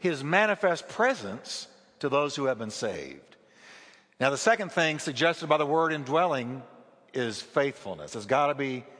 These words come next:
faithfulness. Dwelling, the word dwelling expresses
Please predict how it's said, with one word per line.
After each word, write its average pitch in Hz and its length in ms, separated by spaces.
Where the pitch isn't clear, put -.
faithfulness. - 880
Dwelling, 151 880
the 160 80
word 202 440
dwelling 180 420
expresses 175 680